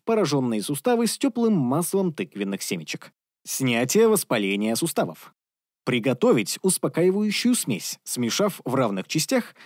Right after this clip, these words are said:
тыквенное масло и косметическую глину. Нанесите эту смесь на воспаленные участки и накройте теплой тканью на два часа.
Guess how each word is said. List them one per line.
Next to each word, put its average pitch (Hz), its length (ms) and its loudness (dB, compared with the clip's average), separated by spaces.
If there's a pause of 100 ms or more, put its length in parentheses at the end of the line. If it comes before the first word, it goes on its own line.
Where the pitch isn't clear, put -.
(140)
тыквенное 98 560 -2
масло 202 480 2 (220)
и 247 160 0
косметическую 180 800 -2
глину. 87 380 -6 (580)
Нанесите 143 640 2
эту 123 180 0
смесь 233 420 0
на 156 160 2
воспаленные 202 680 2
участки 147 720 -2 (280)
и 127 160 2
накройте 151 520 2
теплой 165 400 2
тканью 165 460 2
на 143 120 2
два 117 200 0
часа. - 380 -6